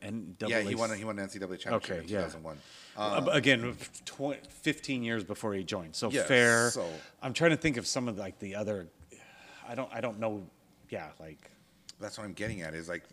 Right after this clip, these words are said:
Speaker 2: it's, it's
Speaker 1: But
Speaker 2: a
Speaker 1: the, the last
Speaker 2: different
Speaker 1: time I actually had to sit and think about a question like that, you owed me a dollar. By
Speaker 2: Prior
Speaker 1: the way,
Speaker 2: pri-, I
Speaker 1: I
Speaker 2: didn't
Speaker 1: won, I won, I won a dollar off of Richard two weeks ago.
Speaker 2: Prior to Stipe Miocic, uh,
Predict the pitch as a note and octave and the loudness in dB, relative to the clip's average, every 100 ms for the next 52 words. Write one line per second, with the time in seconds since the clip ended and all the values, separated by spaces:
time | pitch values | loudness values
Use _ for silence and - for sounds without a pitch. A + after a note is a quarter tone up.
0 | - G2+ G#2 G#2+ - A2 C3 C#3 C3+ A#2+ | -10 -8 -6 -8 -8 4 6 8 6 6
1 | B2+ B2 C#3+ D3 D#3 C#3 A#2+ - B2 G#2 | 6 10 8 8 6 8 8 8 2 0
2 | G2 - B2 G#2 - - B2+ A2+ F#2+ G2 | 0 -2 -2 -6 -10 -2 -2 0 0 0
3 | F#2 - - - G2+ E2 G#2+ - A#2+ - | 0 -6 -16 -18 -14 -10 -6 2 4 4
4 | G2+ F#2+ F2+ F#2+ F2+ - E2+ G2+ G2 F#2+ | 0 -2 -2 -2 -2 -6 -8 -2 0 0
5 | F2 F2 D#2 F2+ E2 D2+ - - A#2 A#2+ | -2 -4 -4 -4 -4 -8 -12 4 8 10
6 | A2+ A2 G#2 - - G2 - - - G#2+ | 10 10 10 6 -6 -8 -8 -14 -2 2
7 | D#3+ G2+ G2 A2 G2 G#2 - F#2+ G2 F#2 | 4 4 2 0 2 0 -2 0 2 2
8 | F2+ F2+ F2 E2+ - E2 E2 E2 - E2 | 2 2 0 -4 -6 -8 -6 -8 -6 -6
9 | D#2 - C3 C#3 D3 C#3 - C3+ B2+ A#2+ | -6 -2 4 6 4 2 -4 -4 -4 -4
10 | A2 G#2+ G2+ F2 E2 - - _ _ _ | -4 -4 -4 -6 -8 -10 -12 _ _ _
11 | _ - G2 F#2 F2 D#2+ D#2 | _ -4 0 2 2 0 -2